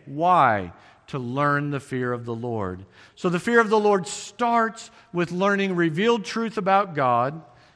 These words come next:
and in the Proverbs we learn much about God. He carries out justice on evil.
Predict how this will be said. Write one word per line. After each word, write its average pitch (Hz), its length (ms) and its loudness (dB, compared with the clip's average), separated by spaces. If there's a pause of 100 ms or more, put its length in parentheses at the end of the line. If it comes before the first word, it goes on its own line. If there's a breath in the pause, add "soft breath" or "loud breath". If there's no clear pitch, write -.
(160 soft breath)
and 151 160 -2
in 196 80 0
the 190 80 0
Proverbs 196 640 4
we 185 140 -2
learn 185 340 -4
much 190 240 -2
about 120 360 -2
God. 90 360 -4 (1120)
He 107 80 -14
carries 143 400 -2
out 139 240 0
justice 127 500 -6
on 113 160 -8
evil. 120 420 -12